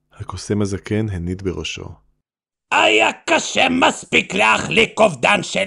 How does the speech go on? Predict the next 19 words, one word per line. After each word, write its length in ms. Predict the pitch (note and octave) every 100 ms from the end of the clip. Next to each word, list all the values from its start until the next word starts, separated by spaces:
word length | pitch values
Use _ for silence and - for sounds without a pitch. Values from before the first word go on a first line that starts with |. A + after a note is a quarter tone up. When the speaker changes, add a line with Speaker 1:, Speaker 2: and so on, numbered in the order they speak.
| -
Speaker 2:
אחד, 520 | F#3 D#3+ E3+ C#4 D4+ G#3 - -
הם 240 | - - B3
אולי 380 | C4+ A#3+ G#3 G#3
ייתנו 360 | G#3+ - F3+
לי 160 | G3 A3 -
עוד 280 | - C#3+ C#3
אחד, 400 | D3 - B3+ C4 F#3 - _ _
אבל 320 | E3+ G#3 C4
לא 140 | - A#3+
שניים, 640 | - D3 G3+ C4+ - F4 D4 - -
הם 180 | - C4
נחשבים 680 | A#3+ - G#3 G#3+ D#3 C4
משאב 480 | - - - - G3+ E3+
לאומי, 720 | F#3 - - - - F4 - _ -
כלי 300 | F#3+ C#4+ - F3+
נשק 520 | A#3+ A#3+ - A3 -
במקרה 540 | F3 A3 G#3+ - F3
של 220 | - F#3 F#3
מלחמה." 600 | F3+ F3+ F#3 G3+ B3+